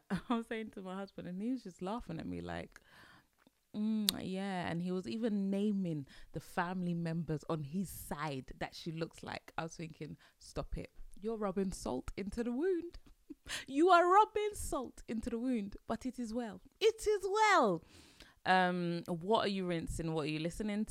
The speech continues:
to this Christmas season? Do you listen to music? Like, not me, obviously you listen to music, but do you listen to Christmas carols on Christmas Day? So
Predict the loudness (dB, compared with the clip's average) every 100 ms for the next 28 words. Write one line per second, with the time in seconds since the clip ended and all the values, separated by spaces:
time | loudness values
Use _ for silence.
0 | -2 0 0 -4 -4 -6 -4 -6 -6 -4
1 | -2 -2 -4 -6 -16 -20 -6 0 0 2
2 | 2 0 -2 -2 -2 -4 -2 -2 -2 -2
3 | -2 0 0 0 -6 -6 -4 -4 -4 -4
4 | -6 -6 -6 -6 -6 -4 -4 -4 -4 -6
5 | -10 -6 -4 -4 -6 -6 -6 -6 -6 -6
6 | -6 -6 -6 -4 -4 -4 -8 -10 -10 -8
7 | -6 -2 -2 -4 -12 _ _ _ _ _
8 | -8 0 4